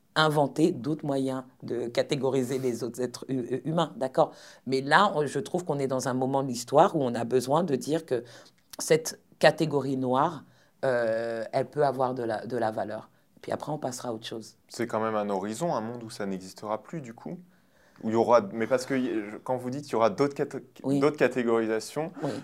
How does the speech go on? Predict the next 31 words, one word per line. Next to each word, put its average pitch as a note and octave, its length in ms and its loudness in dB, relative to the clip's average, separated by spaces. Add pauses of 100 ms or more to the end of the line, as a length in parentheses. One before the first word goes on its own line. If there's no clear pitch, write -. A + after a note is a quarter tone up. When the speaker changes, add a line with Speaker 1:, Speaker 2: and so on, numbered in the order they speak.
(140)
Speaker 2:
j'entends A#2+ 560 2 (160)
comme A#2+ 180 -4
une A2+ 100 -2
forme C3 260 2
de A2 80 -2
fatalisme. A#2 640 0
Alors F#2+ 140 -2
c'est F#2 100 -14
peut-être G2 200 -10
parce F2+ 180 -10
que G2+ 60 -10
moi G#2+ 160 -4
je A2 100 -10
suis, A2 140 -10
<laughs> G3 1600 -8
je, G#2 300 -6
je, G2 380 -8
je, F#2 220 -12
je F#2+ 120 -12
tiens B2 320 2
à A2 200 4
l'utopie, C#3 460 -4
mais B2+ 80 2
en A2 60 6
même G#2 140 0
temps A#2+ 140 -4
j'imagine A2 440 -2
que A#2+ 100 -4
vous A2+ 220 -2
aussi. D3+ 320 -6
Mais B2 180 -6